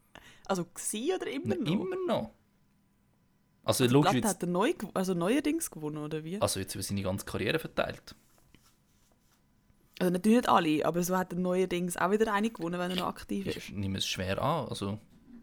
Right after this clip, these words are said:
Speaker 1: Oder ist das so alles in den zweitausender gewesen?
Speaker 2: Also ist unbe-, so unbeeindruckender, s-, umso beeindruckender, Kopf, hey, ähm, wenn er es innerhalb von einem kürzeren Zeitraum geholt hat. Ich meine, wenn du es über dreißig Jahre würdest
Speaker 1: Mhm.
Speaker 2: zusammenbekommen, okay,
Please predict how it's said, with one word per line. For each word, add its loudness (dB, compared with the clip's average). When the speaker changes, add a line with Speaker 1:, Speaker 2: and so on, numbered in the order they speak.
Speaker 1:
Oder 0
ist 0
das 4
so 4
alles 0
in -4
den -8
zweitausender -4
gewesen? -10
Speaker 2:
Also -6
ist -6
unbe-, -2
so -2
unbeeindruckender, -2
s-, -10
umso 2
beeindruckender, -2
Kopf, -10
hey, -4
ähm, 2
wenn 2
er 0
es -6
innerhalb 2
von -2
einem 2
kürzeren 4
Zeitraum 0
geholt -4
hat. 4
Ich -8
meine, 0
wenn -2
du -8
es -6
über -4
dreißig -4
Jahre 4
würdest -2
Speaker 1:
Mhm. -4
Speaker 2:
zusammenbekommen, 0
okay, 0